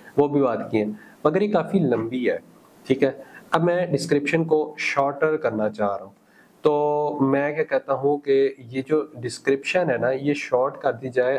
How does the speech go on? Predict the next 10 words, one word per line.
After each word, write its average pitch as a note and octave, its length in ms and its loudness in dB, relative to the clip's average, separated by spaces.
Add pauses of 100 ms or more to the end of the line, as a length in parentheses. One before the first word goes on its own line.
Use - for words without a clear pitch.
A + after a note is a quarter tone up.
अब C#3 180 0
मैं C#3 140 2
उसको C#3+ 580 0
एक C3+ 160 -2
limit C3+ 320 2
set B2 240 -4
करा A2 260 -2
देता G2+ 220 -8
हूँ - 160 -16 (600)
कि D3+ 40 8